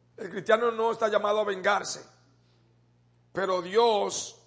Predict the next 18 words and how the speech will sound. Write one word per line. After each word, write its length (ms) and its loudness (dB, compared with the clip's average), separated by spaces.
a 120 -2
través 260 0
de 80 -2
las 80 6
autoridades, 840 0
están 680 0
en 100 -6
la 100 4
capacidad 500 0
de 80 -2
juzgar 800 -2
los 200 0
crímenes 800 -8
y 140 -10
dar 640 2
el 180 -10
castigo 640 -2
conforme 800 -2